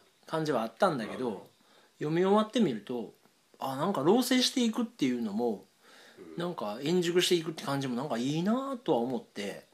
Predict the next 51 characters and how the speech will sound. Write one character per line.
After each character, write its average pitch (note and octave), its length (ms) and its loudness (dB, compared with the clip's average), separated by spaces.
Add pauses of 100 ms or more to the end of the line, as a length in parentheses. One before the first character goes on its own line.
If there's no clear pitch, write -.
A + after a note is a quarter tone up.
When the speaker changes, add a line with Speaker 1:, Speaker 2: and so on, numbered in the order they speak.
(320)
Speaker 2:
確 - 140 -20
か - 100 -20
に。 A3+ 40 -8
Speaker 1:
だ C#4 60 0
か F#3+ 60 4
ら、 - 80 -2 (600)
多 G#3 120 2
分、 G3 460 0 (180)
騎 - 160 -8
山 G3+ 160 8
町 G3 160 4
殺 F3+ 140 4
し - 140 -6
っ - 40 -14
て - 340 -12 (460)
世 D#3 160 0
に A2+ 400 -2 (880)
語 - 220 2
り G3+ 140 4
継 - 160 -4
が F#3+ 100 4
れ F#3 140 2
る G3 100 6
Speaker 2:
う F3 100 6
ん。 D#2 340 -8 (1300)
Speaker 1:
不 - 120 -6
朽 G3+ 160 4
の G#3 80 6
名 G3+ 160 4
作 G3+ 240 0
と - 100 -6
か - 80 -4
っ - 80 -8
て - 80 2
い G#3+ 80 4
う B3 100 4
評 B3 200 4
価 D3 80 2
に A2+ 80 -2
は G#2 60 -6
な C3 120 0
ら A#3 80 6
へ F3 100 2
ん A#2 60 -4
と A#2 80 -8
思 C#3+ 180 -2
う G#2+ 60 -6
け F#2+ 80 -12
ど、 G#2 260 -8
Speaker 2:
う - 40 -14
ん。 D#2 180 -14